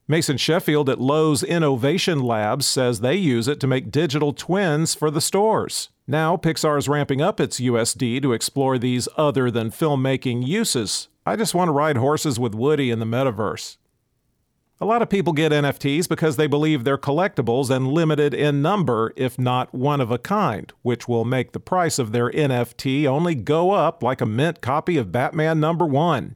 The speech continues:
But how do you track just how rare your N F T is? M K Manoilov writes in The Block that OpenSea now has an N F T scarcity tracking tool, Open Rarity. Now, there are certain things that are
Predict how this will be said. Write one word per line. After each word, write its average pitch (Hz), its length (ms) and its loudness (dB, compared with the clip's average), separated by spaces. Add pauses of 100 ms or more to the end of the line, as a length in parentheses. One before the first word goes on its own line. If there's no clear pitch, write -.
(120)
But 147 100 0
how 208 140 0
do 254 60 0
you 247 100 -2
track 180 320 -2
just 180 260 0
how 160 180 2
rare 139 460 2
your 131 240 2
N 151 160 2
F 151 160 0
T 160 280 2
is? 185 500 0 (280)
M 156 140 -2
K 156 160 0
Manoilov 139 640 2
writes 135 300 -2
in 131 40 -2
The 117 80 0
Block 123 540 0
that 123 160 0
OpenSea 156 640 0
now 147 240 2
has 147 240 0
an 123 100 -2
N 165 220 -2
F 156 140 -2
T 156 180 0
scarcity 147 640 -2
tracking 156 540 -4
tool, 131 560 0
Open 180 520 2
Rarity. 151 640 0 (140)
Now, 180 120 0
there 190 120 2
are 185 40 2
certain 220 320 -2
things 139 340 0
that 135 100 2
are 131 140 0